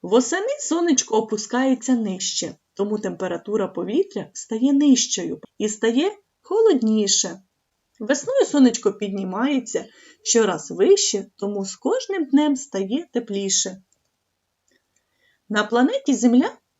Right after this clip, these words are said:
зміни пір року не скрізь відчутні.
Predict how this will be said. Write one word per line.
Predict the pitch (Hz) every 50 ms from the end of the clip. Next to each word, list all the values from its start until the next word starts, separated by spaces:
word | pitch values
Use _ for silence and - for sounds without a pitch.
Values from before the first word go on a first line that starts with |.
| _ _ _ -
зміни | 185 - 220 226 262 302 285 269
пір | 254 - 247 240
року | 240 320 440 453 453 - 208 -
не | 214 220 214 233
скрізь | 226 - - 233 277 320 - - 247
відчутні. | 262 254 - - - 233 214 196 - - 160 - 175 190